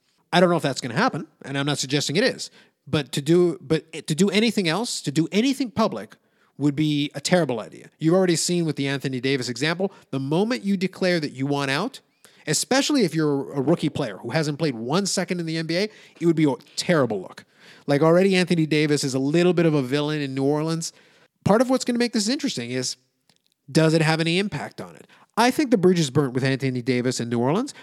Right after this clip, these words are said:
but New Orleans still holds all the cards. They potentially have the carrot of having this,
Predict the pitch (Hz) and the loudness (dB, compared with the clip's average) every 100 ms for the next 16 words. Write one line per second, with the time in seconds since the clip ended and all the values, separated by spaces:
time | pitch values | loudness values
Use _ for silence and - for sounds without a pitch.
0 | - 208 254 277 202 180 214 - 147 135 | -4 -4 2 4 4 4 0 -2 -4 -4
1 | - 123 135 117 113 - 247 147 80 - | -2 -2 -2 -4 -6 -2 0 -2 -4 -18
2 | - _ _ _ - 156 190 - 175 - | -20 _ _ _ -2 2 2 2 -2 0
3 | 214 269 - 131 117 151 147 131 - 190 | 0 2 0 -2 -2 -2 -2 -4 -4 0
4 | 220 139 - 139 123 151 143 143 135 131 | 0 0 -4 -10 -4 -2 -2 -2 -2 0
5 | - | -2